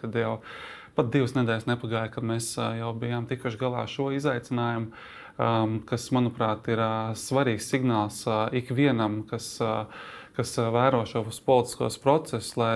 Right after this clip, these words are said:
noņemtu jebkādas šaubas par valdības stabilitāti un spēju pieņemt, ā, svarīgus lēmumus. Ām, budžets, ā, manuprāt, ā, ā,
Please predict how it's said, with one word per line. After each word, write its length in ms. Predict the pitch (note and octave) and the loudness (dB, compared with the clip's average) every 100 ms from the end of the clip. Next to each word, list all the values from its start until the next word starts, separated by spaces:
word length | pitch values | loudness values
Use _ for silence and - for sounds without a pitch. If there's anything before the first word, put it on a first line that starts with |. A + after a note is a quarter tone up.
| A2+ | 2
noņemtu 420 | C3+ A2+ A2 A#2 | 2 0 -2 -4
jebkādas 400 | A#2 C3 A#2 G#2+ | -4 -2 -2 -2
šaubas 440 | - C#3+ B2 G2+ - | 0 2 2 -2 -4
par 260 | A#2 A2+ A2+ | 0 0 0
valdības 420 | B2 A#2+ G#2+ - | -2 -2 -6 -2
stabilitāti 720 | - C#3 B2 A2 A#2 A2 A#2 | 0 2 2 0 -2 -2 -2
un 80 | G#2+ | -4
spēju 320 | - B2 B2 | -2 -2 0
pieņemt, 400 | B2+ A#2+ G#2+ G#2 | 0 0 -2 -4
ā, 120 | A2+ A2 | -4 -4
svarīgus 420 | - B2+ A#2 G#2+ B2 | 0 2 2 -2 0
lēmumus. 460 | A2+ G#2+ A#2+ - - - - - - | 0 0 -4 -10 -16 -20 -16 -16 -4
Ām, 440 | A#2 A2+ A2+ A2 - - | 0 2 2 0 -6 -6
budžets, 720 | B2+ A#2+ C3 D#3 C3 A#2+ - A#2+ | -4 0 2 2 0 -2 -2 0
ā, 380 | A2+ A2 A2+ A2 | 2 0 0 0
manuprāt, 600 | B2 A#2+ - G#2+ G#2+ - | 2 0 2 0 0 -2
ā, 120 | A2 A2 G#2+ G#2 - _ _ - - - | -2 -2 -4 -8 -16 _ _ -20 -20 -10
ā, 140 | - | 0